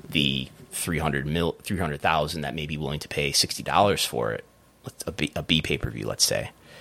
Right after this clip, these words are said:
or in the case of WrestleMania, a million people, a million households anyway, globally, that are willing to pay sixty or seventy dollars for it.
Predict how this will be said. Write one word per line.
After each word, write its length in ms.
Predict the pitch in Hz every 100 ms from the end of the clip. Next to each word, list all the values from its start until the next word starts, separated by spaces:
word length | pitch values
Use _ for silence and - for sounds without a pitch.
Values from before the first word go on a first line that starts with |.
| - - - - -
or 260 | 73 67 64
in 60 |
the 60 | 67
case 260 | - 67
of 80 | 64
WrestleMania, 460 | - - 76 78 -
a 40 |
million 420 | 82 87 87 82
people, 340 | 76 73 - 73
a 60 |
million 240 | 92 92 82
households 480 | 78 73 - 62 69
anyway, 360 | 65 53 58 -
globally, 420 | - 82 69 62 - _ -
that 100 | 76
are 60 | 76
willing 200 | 71 73
to 60 |
pay 280 | 73 64 64 - -
sixty 380 | - - - -
or 40 | -
seventy 280 | 76 62
dollars 400 | 64 80 76 64
for 280 | - - -
it. 100 | -